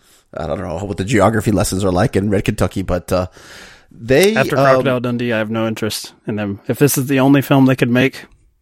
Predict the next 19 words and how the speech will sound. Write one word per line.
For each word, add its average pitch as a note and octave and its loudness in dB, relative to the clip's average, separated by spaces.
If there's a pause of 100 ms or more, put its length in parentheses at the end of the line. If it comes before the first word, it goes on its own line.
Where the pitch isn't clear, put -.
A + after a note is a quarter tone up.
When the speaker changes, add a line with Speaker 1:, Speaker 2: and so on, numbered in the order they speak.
(580)
Speaker 2:
I, A#2 -2
I C3+ 2
understand C#3 2
why A#2+ 2
their A#2 4
film A#2 2
industry A2 0
is G#2 0
dead. G2+ 2 (760)
Speaker 1:
You're G#3 2
from C#4+ -2
Kentucky, D4+ 2
though. D3+ 0
You A2 4
should G3 -2
be D#3 0
ve-, B2 -2
you G3 0
should C3+ -8